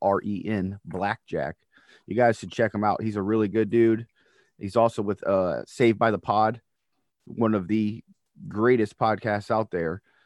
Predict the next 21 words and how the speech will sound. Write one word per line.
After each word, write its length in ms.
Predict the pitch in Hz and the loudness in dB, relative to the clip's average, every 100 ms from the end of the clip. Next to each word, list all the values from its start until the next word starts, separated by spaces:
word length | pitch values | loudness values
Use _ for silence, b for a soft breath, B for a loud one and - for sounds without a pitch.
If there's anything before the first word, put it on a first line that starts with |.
| _ | _
So 340 | - 110 101 | 0 2 2
if 220 | - 95 | -2 -4
you're 140 | 117 113 | 0 2
not 200 | 117 - - | 2 -2 -4
checking 400 | 123 110 90 110 | -4 -2 -2 0
out 240 | 107 95 92 | 2 0 0
that, 320 | 104 117 95 | 4 4 2
you 180 | 98 101 | -2 -4
should 360 | 90 - 107 92 | -4 0 2 2
as 120 | 90 | -2
well. 440 | 98 104 87 90 - _ _ _ - | 0 0 0 -6 -10 _ _ _ -8
Um, 300 | 98 92 87 | -4 -4 -2
but 220 | 98 92 _ _ _ _ _ _ _ _ _ _ - | -2 -4 _ _ _ _ _ _ _ _ _ _ -2
that's 180 | 113 - | -2 0
just 160 | 117 | -4
one 140 | 123 120 | 0 2
of 40 | |
those 160 | 120 - | 2 2
things, 240 | 131 101 | -2 0
you 120 | 98 | -2
know, 120 | 101 | -2